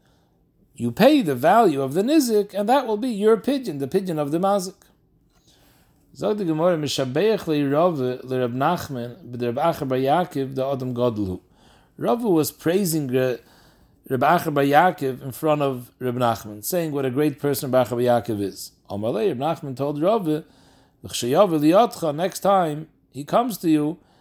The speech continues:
have you liyadi, bring him here, I want to meet him." Ki also the Gabe, when, when Rab Acher bar Yaakov came to Rab Nachman, Amalei, Rab Nachman said,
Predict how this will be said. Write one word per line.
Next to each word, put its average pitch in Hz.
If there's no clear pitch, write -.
have 196
you 240
liyadi, 233
bring 214
him 214
here, 202
I 160
want 170
to 165
meet 156
him." 165
Ki 127
also 156
the -
Gabe, 120
when, 120
when 123
Rab 110
Acher 143
bar 143
Yaakov 131
came 147
to 127
Rab 127
Nachman, 151
Amalei, 151
Rab 151
Nachman 156
said, 160